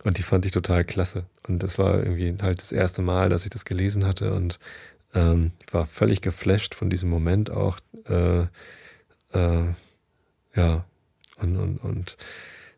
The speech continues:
hab dann, äh, halt auf Deutsch weitergelesen, aber dieses eine Kapitel Treebeard, das hab ich halt nie auf Deutsch gelesen, sondern nur dort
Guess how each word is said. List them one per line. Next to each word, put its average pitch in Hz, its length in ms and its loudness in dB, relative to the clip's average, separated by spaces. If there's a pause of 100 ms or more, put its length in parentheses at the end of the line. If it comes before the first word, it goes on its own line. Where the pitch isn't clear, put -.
hab - 160 -6
dann, 90 340 2
äh, 90 240 0
halt 87 260 2
auf 92 160 -2
Deutsch 95 340 2
weitergelesen, 113 720 2
aber 101 200 2
dieses 98 300 0
eine 98 180 0
Kapitel 107 420 -2
Treebeard, 110 520 2
das - 140 -6
hab 101 120 -2
ich 95 140 -6
halt 98 160 -4
nie 95 280 2
auf 95 140 -4
Deutsch - 260 -2
gelesen, 98 340 -6
sondern 92 200 -2
nur 92 180 0
dort 95 360 -6